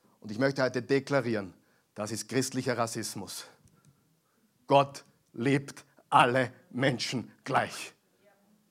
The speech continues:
Egal, ob sie Muslime sind, Buddhisten oder Christen. Heuchler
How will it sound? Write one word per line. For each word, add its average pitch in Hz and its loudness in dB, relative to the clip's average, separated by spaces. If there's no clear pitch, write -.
Egal, 147 8
ob 151 2
sie 127 0
Muslime 139 4
sind, 190 0
Buddhisten 185 2
oder 143 4
Christen. 143 -2
Heuchler 220 6